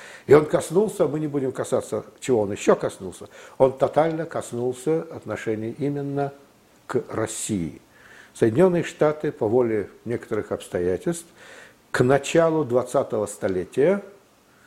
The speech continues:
стали, м, чем-то вроде заменителя Англии в качестве сдерживания и отбрасывания России, сами того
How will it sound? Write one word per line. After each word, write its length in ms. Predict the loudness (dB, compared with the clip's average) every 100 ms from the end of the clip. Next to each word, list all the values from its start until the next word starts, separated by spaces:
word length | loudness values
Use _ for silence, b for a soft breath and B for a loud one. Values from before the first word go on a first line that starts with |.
| b b b
стали, 800 | -14 -8 4 4 4 0 -2 -6
м, 600 | -12 -14 -12 -12 -10 -12 -8
чем-то 380 | -2 -2 2 2
вроде 520 | 2 0 0 0 -2
заменителя 960 | -2 0 0 0 -2 -4 -2 2 2
Англии 460 | 2 0 0 0 -2
в 120 | -2
качестве 560 | 0 0 0 -10 -4 -4
сдерживания 800 | -4 0 0 2 -4 -4 -4 -4
и 80 | -2
отбрасывания 880 | -2 0 -2 -2 -2 -6 -4 -2 -2
России, 560 | -2 -2 2 4 2 B B
сами 500 | -12 0 2 4 2
того 720 | -4 -2 0 4 4 4 0